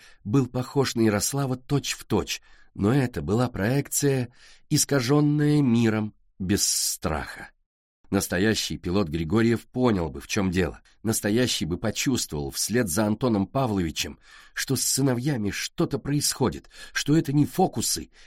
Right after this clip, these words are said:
и не глупые капризы. Костя переложил тяжёлую работу на мальчишек, подумала Сашка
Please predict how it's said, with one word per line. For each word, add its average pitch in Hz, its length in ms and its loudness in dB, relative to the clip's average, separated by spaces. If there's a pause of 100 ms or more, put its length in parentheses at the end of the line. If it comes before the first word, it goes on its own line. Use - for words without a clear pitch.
(160)
и 170 80 4
не 160 160 6
глупые 160 480 2
капризы. - 600 -2 (720)
Костя 127 580 0
переложил 123 540 2
тяжёлую 120 560 2
работу 113 400 -2
на 110 100 4
мальчишек, - 800 -4 (520)
подумала 95 400 2
Сашка 113 520 -2